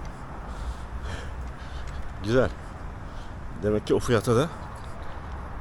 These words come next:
kurtarıyor yani abi insanları. Açgözlü olmanın ne anlamı var? Cadde üzerinde yer. Diyeceksiniz ki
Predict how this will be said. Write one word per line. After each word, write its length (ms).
kurtarıyor 480
yani 220
abi 220
insanları. 400
Açgözlü 420
olmanın 380
ne 60
anlamı 340
var? 200
Cadde 300
üzerinde 360
yer. 280
Diyeceksiniz 480
ki 120